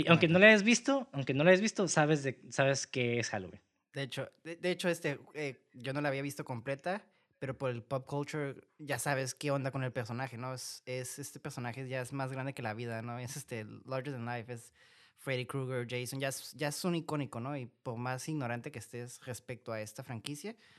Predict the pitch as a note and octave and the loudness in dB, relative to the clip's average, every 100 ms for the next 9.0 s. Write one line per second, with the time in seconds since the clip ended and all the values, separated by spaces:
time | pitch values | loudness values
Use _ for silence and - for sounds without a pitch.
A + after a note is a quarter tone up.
0 | _ _ - B2+ C#3 D3+ C#3+ B2 A2+ A2 | _ _ -4 -2 -2 -4 -4 -4 -6 -6
1 | A#2 B2+ - C3+ B2+ B2+ C3+ B2+ A2+ B2 | -8 -8 -8 -8 -4 -4 -4 -6 -8 -6
2 | A#2+ A2+ B2+ A2 A2 G#2 G#2+ A2+ A2 G#2+ | -6 -6 -6 -6 -6 -6 -6 -8 -6 -8
3 | G#2+ B2 - C3 A#2+ A#2 D#3 - - - | -8 -12 -8 -4 -4 -4 -6 -8 -20 -20
4 | - F3+ F#3 - F#3+ D3 C#3 B2+ A2+ G#2+ | -6 -4 -4 -4 -2 0 0 -2 -6 -4
5 | E3 - _ _ - - _ _ _ _ | -8 -8 _ _ -20 -20 _ _ _ _
6 | _ _ - A2+ G#2+ - - - D#3 F3 | _ _ 0 0 0 -6 -8 -2 0 2
7 | E3 D#3+ D3+ D3 D#3+ E3+ D3 B2 A#2+ B2+ | 2 2 2 4 2 4 -2 -2 -4 -8
8 | - B2 B2 B2 B2 - B2+ B2 B2 | -6 -4 -2 -4 -6 -6 -6 -4 -6